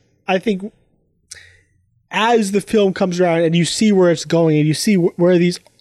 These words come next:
where these storylines have been leading and how they connect, I think it's incredibly powerful. And I, I cried the first time and I cried, like, even more the second time watching it, just seeing all these people, you know,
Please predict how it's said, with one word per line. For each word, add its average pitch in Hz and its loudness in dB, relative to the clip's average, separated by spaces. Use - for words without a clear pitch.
where 185 2
these 170 -2
storylines 170 0
have 156 0
been 143 -2
leading 165 2
and 139 -4
how 180 -2
they 160 2
connect, 156 -6
I 214 -2
think 214 -4
it's 165 -2
incredibly 151 -2
powerful. 151 -4
And 165 -4
I, 180 -2
I 180 -2
cried 185 0
the 160 0
first 226 0
time 208 0
and 170 0
I 160 0
cried, 165 0
like, 151 0
even 175 0
more 180 2
the 160 -2
second 170 -4
time 151 -4
watching 147 -2
it, 131 -6
just 160 -10
seeing 220 0
all 190 0
these 180 0
people, 165 -2
you 160 0
know, 139 0